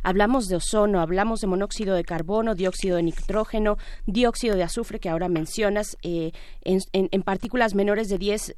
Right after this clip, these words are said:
y, eh, y dos punto cinco micrómetros, que estas partículas de dos punto cinco y las de diez,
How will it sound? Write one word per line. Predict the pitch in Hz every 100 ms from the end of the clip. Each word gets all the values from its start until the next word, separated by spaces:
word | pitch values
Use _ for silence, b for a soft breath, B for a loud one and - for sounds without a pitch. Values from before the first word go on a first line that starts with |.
| -
y, | 202 190 -
eh, | 175 170 -
y | 190 185
dos | 220 208
punto | 226 220
cinco | 214 220 214 214 196 -
micrómetros, | 190 190 - 226 254 226 - 262 - B B
que | 277
estas | 311 392
partículas | - 294 294 269 294 233
de | 220
dos | 262
punto | - 294 277
cinco | - 247 - 269 262
y | 208
las | 196 196
de |
diez, | 190 240